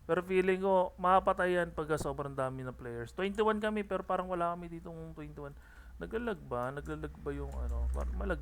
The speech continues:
ba? Malag. Ah, dahil ba sa Discord? Don't switch. Eh, alisin natin Discord ka. Kasi baka mamaya kasi dahil dyan sa Discord naglalag eh.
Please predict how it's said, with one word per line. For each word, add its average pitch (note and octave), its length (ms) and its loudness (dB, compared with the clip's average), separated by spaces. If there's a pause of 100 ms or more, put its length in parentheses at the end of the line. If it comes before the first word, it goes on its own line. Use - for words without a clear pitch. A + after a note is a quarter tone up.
ba? C3 160 -2
Malag. B2+ 400 -4 (920)
Ah, C3 380 -8
dahil C3 180 -4
ba C#3 140 -2
sa C3+ 180 -10
Discord? C#3 720 -2 (640)
Don't C#3 240 -4
switch. B2+ 240 -8 (1400)
Eh, C3+ 100 -8
alisin C3 300 -8
natin B2 240 -8
Discord B2 420 -8
ka. - 160 -6
Kasi - 160 -8
baka C3 220 -4
mamaya C3+ 320 -6
kasi C3 160 -8
dahil B2+ 160 -4
dyan B2+ 160 -10
sa - 180 -10
Discord A#2+ 380 -10
naglalag A#2 480 -8
eh. - 160 -10